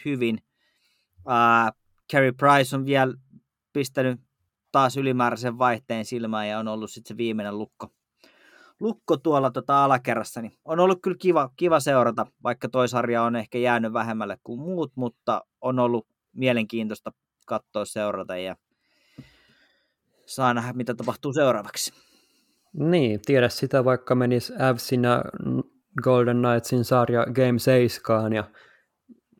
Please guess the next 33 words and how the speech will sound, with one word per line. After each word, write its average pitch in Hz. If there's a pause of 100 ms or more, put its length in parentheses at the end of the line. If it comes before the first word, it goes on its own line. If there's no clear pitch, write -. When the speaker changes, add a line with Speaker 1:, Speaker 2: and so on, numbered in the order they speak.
(160)
Speaker 2:
jos 127
siitä 127
nyt 123
Vegas 131
menisi 127
jatkoon, 120
niin 113
se -
olisi 117
toinen 123
perättäinen 117
Game 123
seiska 123
sille, 117
ja 117
Montreal 120
saanut 120
tässä -
levätä 123
ihan 113
kivasti, 120
niin 117
sieltä 127
vaan 123
lisää 131
yllätyskehiä. 127
Speaker 1:
Niin, 143
kyllä. 139 (300)
Speaker 2:
Onhan 123
Montreal 127
niinku 120
kaikkein 120
upein 117